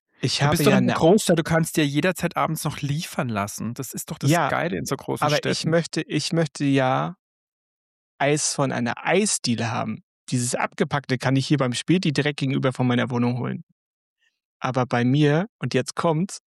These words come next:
Speaker 1: liefert 'ne Eisdiele. Ist das geil?
Speaker 2: Oh. Ja, das ist sehr geil.
Speaker 1: Der hat auch so
Speaker 2: Muss man
Speaker 1: abgefahrene
Speaker 2: natürlich dann
Speaker 1: Sorten.
Speaker 2: gucken und testen, wie, wie von der Konsistenz das dann noch ankommt.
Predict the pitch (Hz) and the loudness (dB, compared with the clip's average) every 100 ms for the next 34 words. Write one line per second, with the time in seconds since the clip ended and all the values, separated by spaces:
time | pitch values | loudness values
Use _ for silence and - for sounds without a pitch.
0 | _ - 131 135 - 156 - 160 - 170 | _ -4 0 0 2 -2 0 -2 0 2
1 | 170 202 - - 165 165 156 165 165 185 | 4 2 0 -2 2 4 6 6 4 0
2 | _ _ _ _ _ _ 147 - - 175 | _ _ _ _ _ _ -4 0 2 2
3 | 135 143 110 107 107 117 _ _ _ _ | 2 2 4 4 4 0 _ _ _ _
4 | _ _ _ - 139 165 208 - 139 120 | _ _ _ -8 -4 -2 -4 -2 -2 0
5 | 113 113 120 - _ _ _ _ _ 127 | 0 0 -2 -8 _ _ _ _ _ -2
6 | 135 156 - - - 156 208 196 147 190 | 0 0 0 -2 0 0 0 2 2 4
7 | 143 143 175 175 208 - 156 143 190 160 | 4 4 2 4 2 2 0 0 -4 -4
8 | 160 _ _ _ _ _ - 135 - - | -6 _ _ _ _ _ -4 -4 -4 -10
9 | _ _ - 147 139 123 139 139 - 135 | _ _ -4 -2 0 0 -4 -2 -2 -2
10 | - 110 139 131 - 98 135 - 196 247 | -2 -4 -2 -2 -2 -2 -4 0 0 0
11 | - | -6